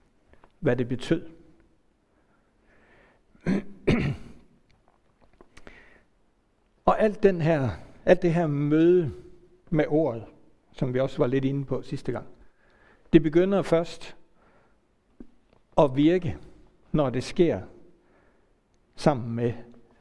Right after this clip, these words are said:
at vi møder Guds ånd. At Helligånden får lov til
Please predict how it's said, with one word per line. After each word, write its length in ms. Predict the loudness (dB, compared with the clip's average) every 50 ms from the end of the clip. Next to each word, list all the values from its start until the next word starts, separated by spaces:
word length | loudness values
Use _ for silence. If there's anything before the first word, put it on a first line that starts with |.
| _ _
at 180 | -4 -2 0 0
vi 80 | 0 0
møder 300 | 0 0 0 0 0 0
Guds 260 | 0 -2 -4 -4 -4
ånd. 160 | -6 -6 -8 -10 -18 -20 -20 -20 _ _
At 120 | -2 -2 0
Helligånden 580 | 2 2 2 2 2 -2 -4 -6 -8 -12 -12 -16 -18 -20 -20 -20 -20 _ _
får 200 | 0 6 6 6
lov 280 | 6 6 4 2 0 0
til 280 | -2 -2 -2 -2 -2